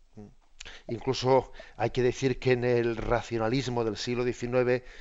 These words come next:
el término mito era un término negativo que indicaba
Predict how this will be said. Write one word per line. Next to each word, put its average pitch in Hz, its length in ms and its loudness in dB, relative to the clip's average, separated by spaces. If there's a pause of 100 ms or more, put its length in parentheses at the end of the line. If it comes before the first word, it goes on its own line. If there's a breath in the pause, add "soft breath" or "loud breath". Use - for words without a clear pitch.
(400 loud breath)
el 107 160 -6
término 123 400 2
mito 135 540 2 (1120 loud breath)
era 120 120 0
un 123 120 -2
término 127 680 2 (1000)
negativo 123 760 6
que 113 300 -2
indicaba 131 720 6